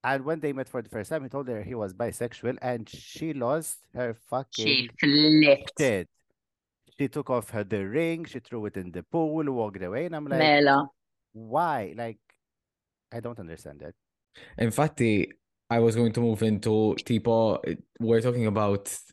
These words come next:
Speaker 3: um, how it is in the community and stuff like that. How, how is your experience then when you ac-, eventually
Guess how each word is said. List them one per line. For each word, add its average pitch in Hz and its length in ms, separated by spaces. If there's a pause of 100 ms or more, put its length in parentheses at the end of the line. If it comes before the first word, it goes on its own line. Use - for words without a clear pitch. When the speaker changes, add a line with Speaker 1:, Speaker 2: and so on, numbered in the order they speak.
Speaker 3:
um, 98 680 (480)
how 110 220
it 110 120
is 110 300
in 101 100
the 104 80
community 104 720
and 92 200
stuff - 200
like 107 140
that. 95 240 (160)
How, 143 500
how 143 300
is 107 180
your 107 120
experience 101 580
then 87 380
when 104 200
you 104 220
ac-, 101 200
eventually 101 600